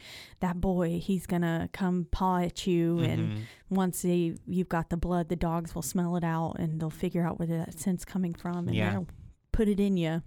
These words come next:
Speaker 1: basically.
Speaker 2: Mm-hmm. Basically, like, dogs in heat.
Speaker 1: Yeah.
Speaker 2: Mm-hmm.
Speaker 1: But it seemed much more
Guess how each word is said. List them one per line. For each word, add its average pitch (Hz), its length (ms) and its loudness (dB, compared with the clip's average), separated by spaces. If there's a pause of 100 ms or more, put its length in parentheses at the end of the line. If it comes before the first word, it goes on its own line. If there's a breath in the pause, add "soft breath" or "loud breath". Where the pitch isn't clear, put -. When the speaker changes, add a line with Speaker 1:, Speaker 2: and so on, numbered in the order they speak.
(120)
Speaker 1:
basically. 170 600 0
Speaker 2:
Mm-hmm. 123 340 0
Basically, 139 320 2
like, 135 200 2
dogs 113 300 2
in 107 80 0
heat. 101 320 -4 (120)
Speaker 1:
Yeah. 175 360 0 (100)
Speaker 2:
Mm-hmm. 110 480 -4
Speaker 1:
But 185 300 2
it 190 160 0
seemed 202 400 4
much 185 280 0
more 170 520 2